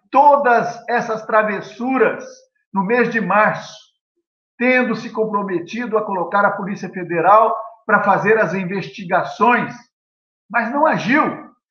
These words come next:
com a presteza e o rigor que são necessários, se omitindo, prevaricando.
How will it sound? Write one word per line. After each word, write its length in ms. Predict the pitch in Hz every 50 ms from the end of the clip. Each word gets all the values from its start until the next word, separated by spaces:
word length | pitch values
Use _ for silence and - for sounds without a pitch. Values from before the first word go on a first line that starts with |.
| _ _ _ _ _ _ _ _ _
com 100 | - 254
a 120 | 277 277
presteza 720 | 277 269 247 - - - - 262 285 311 285 - - 254 247
e 80 | 247
o 40 | 226
rigor 480 | 214 214 190 165 208 240 262 269 - 254
que 220 | 247 226 214 196
são 240 | - - 240 247 247
necessários, 840 | 240 226 - - 220 214 - - - 226 226 233 214 165 147 - - - - _ _ _ _ _ _
se 220 | _ - - - 262
omitindo, 800 | 262 262 247 - - - 311 311 330 302 233 175 - - - - _ _ _ _ _ _ _ _ _ _ _ _
prevaricando. 1120 | - 277 320 285 269 262 226 214 - - - 320 330 311 269 208 156 139 107 - -